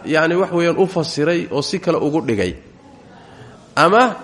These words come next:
markaasoo kale waxay gelayaan inay u reemagaaleeyaan dadka dhahan, "Waa baxar buxuura, waa baxar awliyo, lama galo." Aa, sir kaley leedahay, si kale ayay u taallaa. Dadkuna inta badan way ka haybaysanayaan, xataa inay weydiiyaan oo baadhaan oo ka baarandegaan oo ka niqaashaan oo ma awoodi karaan,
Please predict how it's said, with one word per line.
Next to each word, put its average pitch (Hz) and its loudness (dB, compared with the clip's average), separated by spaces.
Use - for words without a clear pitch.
markaasoo 185 4
kale 175 4
waxay 160 2
gelayaan 165 4
inay 170 0
u 180 4
reemagaaleeyaan 151 4
dadka 160 0
dhahan, 147 2
"Waa 143 6
baxar 131 0
buxuura, 139 0
waa 131 2
baxar 127 -2
awliyo, 110 -2
lama 139 4
galo." 104 -2
Aa, 117 -2
sir 156 0
kaley 135 0
leedahay, 113 -2
si - 2
kale 160 2
ayay 120 -4
u 135 -2
taallaa. 95 -4
Dadkuna 147 0
inta 147 -2
badan 165 2
way 123 0
ka 156 2
haybaysanayaan, 110 -2
xataa 151 0
inay 151 0
weydiiyaan 127 -2
oo 117 -2
baadhaan 131 0
oo 107 -2
ka 151 -2
baarandegaan 127 0
oo 113 -2
ka 151 -2
niqaashaan 135 0
oo 123 0
ma 135 0
awoodi 123 -2
karaan, 104 -4